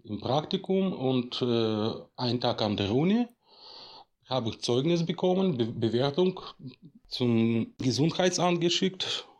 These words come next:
oder diese Anerkennungsbehörde. Und danach habe ich so quasi, äh, Fachkunde oder Urkunde als M T R A bekommen. Habe ich auch weiter Job gesucht in dem Bereich. Und dann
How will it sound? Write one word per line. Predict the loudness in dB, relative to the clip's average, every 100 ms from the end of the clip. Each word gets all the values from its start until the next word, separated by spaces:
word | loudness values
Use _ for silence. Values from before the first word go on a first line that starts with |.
| -10
oder | -6 -2 -2
diese | 0 -2 0
Anerkennungsbehörde. | 2 2 2 2 2 2 0 2 2 2 0 -4 -8 -6 -6 -8 _ _
Und | 0 2 2
danach | 2 2 2 0 -4 -8 -12 -12 _ -14 -10 -2
habe | 2 4
ich | 4
so | 4 2 2
quasi, | 0 2 4 4 4
äh, | 2 2 2
Fachkunde | 2 0 2 0 2 2 0
oder | -2 0
Urkunde | -2 0 2 2 2
als | -2 -2
M | -2 0
T | 0
R | 2
A | 0
bekommen. | -2 0 0 0 -4 -10 -16 -12 -8 -8 -6
Habe | -2 0
ich | 2
auch | 2 2 0
weiter | 2 2 2 -2
Job | 2 0 0 -2
gesucht | 0 2 0 -2
in | 0 2
dem | 2 2
Bereich. | 2 4 4 2 -2 -12 _ _ _ _ -20 -20 -20 -20 _
Und | -2 0
dann | 2 2 2